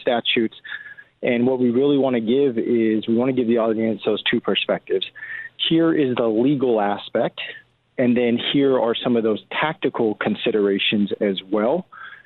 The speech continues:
um, that you, you wanna consider and that, um, you need to take into account if you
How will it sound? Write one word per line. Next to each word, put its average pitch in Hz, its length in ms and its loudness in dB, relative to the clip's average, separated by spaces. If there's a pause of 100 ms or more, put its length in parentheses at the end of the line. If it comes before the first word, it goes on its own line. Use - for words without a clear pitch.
(240)
um, 107 500 2
that 107 200 0
you, 110 460 2
you 120 160 0
wanna 117 240 2
consider 113 680 0
and 101 260 0
that, 101 300 0
um, 98 360 2
you 113 100 0
need 117 100 2
to 107 120 0
take 117 220 -2
into 101 300 0
account 98 380 -2
if - 140 -4
you 101 80 0